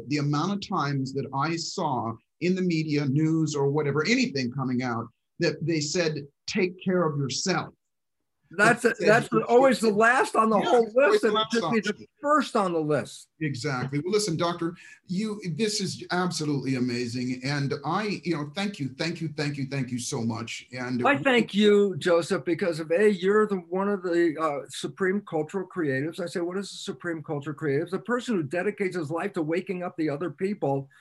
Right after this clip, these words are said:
Speaker 2: in this time of chaos to say, "You have more power than you have been programmed to believe you do.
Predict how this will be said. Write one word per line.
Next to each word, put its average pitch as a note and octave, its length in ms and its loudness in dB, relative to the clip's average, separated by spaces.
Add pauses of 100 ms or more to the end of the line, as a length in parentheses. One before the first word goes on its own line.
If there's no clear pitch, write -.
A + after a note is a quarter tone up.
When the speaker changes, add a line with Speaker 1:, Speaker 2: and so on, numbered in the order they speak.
(180)
Speaker 2:
in E3+ 160 0
this D#3 200 -6
time F#3+ 280 -4
of D#3 140 -6
chaos F3 520 0
to D#3+ 100 -6
say, D#3+ 280 -2 (300)
"You G3 300 2
have F3 180 -2
more F#3+ 260 2
power F3+ 540 0 (500)
than E3+ 200 0
you F3+ 140 0
have F3 140 0
been E3+ 160 -6
programmed D#3+ 440 -4
to D3 60 -2
believe D3 340 -2
you C#3+ 100 0
do. A#2 400 -2